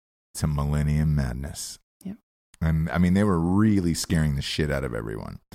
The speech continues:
Speaker 2: Oh, it was insane.
Speaker 1: Yeah.
Speaker 2: Wasn't it crazy?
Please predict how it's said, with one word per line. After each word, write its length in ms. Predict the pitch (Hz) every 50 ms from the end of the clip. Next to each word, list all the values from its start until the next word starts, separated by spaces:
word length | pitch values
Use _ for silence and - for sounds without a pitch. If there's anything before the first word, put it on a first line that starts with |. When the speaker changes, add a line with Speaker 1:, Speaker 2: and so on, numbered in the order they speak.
| - - - 233
Speaker 2:
Oh, 60 | 233
it 80 | 208 196
was 160 | 196 - 190
insane. 480 | 180 165 - - 220 220 208 175 160 - _ _ _ - -
Speaker 1:
Yeah. 200 | 87 80 65 - - - - -
Speaker 2:
Wasn't 200 | 202 196 226 208
it 60 | 190
crazy? 480 | - - 185 180 185 180 226 247 254